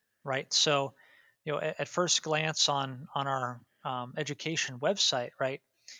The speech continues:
we have lessons about, uh, the Stonewall riots. We have lessons about, uh, court cases, the Masterpiece Cake Shop case,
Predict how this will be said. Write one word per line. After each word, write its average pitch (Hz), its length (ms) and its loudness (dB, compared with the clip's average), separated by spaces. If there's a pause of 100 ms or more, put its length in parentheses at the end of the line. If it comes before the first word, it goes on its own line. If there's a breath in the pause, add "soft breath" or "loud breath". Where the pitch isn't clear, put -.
(160 loud breath)
we 143 120 -2
have 151 380 4 (160)
lessons 151 420 0
about, 139 420 0
uh, 127 180 -2
the 131 100 -10
Stonewall 131 560 0
riots. 123 480 -4
We 139 100 -6
have 135 220 -2
lessons 139 460 -2
about, 131 400 0 (420 loud breath)
uh, 127 300 -4 (220)
court 190 260 -4
cases, 131 440 -4
the 135 60 -8
Masterpiece 143 1000 -2
Cake 185 260 -6
Shop 123 360 -2
case, - 520 -2